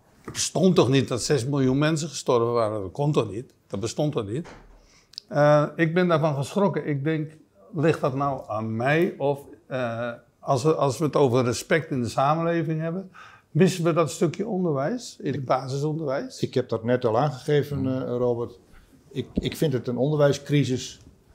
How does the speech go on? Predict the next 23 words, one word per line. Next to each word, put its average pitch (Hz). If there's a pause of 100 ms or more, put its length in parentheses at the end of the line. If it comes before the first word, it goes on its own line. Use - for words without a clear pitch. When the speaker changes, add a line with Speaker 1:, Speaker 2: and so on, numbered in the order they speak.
(240)
Speaker 2:
Want 127
wij 123
hebben 123
inderdaad 113
in 139
ons 107
basisonderwijs 131
hebben 113
we 110
blijkbaar 113
niet 147
meer 131
de, 117
de 107
behoefte 101
of 120
misschien 127
wel 113
de, 104
de, 101
de, 98
de 98
kracht -